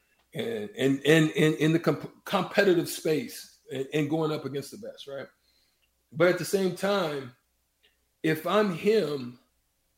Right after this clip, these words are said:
I'm looking at two things. Is this really a long-term play for me?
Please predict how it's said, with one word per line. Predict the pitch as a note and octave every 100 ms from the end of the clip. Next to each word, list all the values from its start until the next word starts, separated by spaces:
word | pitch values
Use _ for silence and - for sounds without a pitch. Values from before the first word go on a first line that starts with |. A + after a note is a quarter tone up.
| _ _ -
I'm | F3+ B3 A#3
looking | A3+ G#3+ F#3 F3
at | E3+ E3+ D#3+ C#3+ - _ _ _ -
two | G#3+ G3
things. | E3 F#3 E3 C3 - - _
Is | D3 C#3+
this | D#3+ D3
really | C3+ E3+ G#3 G#3+ G#3 F3+ -
a |
long-term | C#3 C#3 E3 G3+ G3+ G3+ G3+
play | G#3 F#3+
for | F#3 F3
me? | E3+ F#3 G3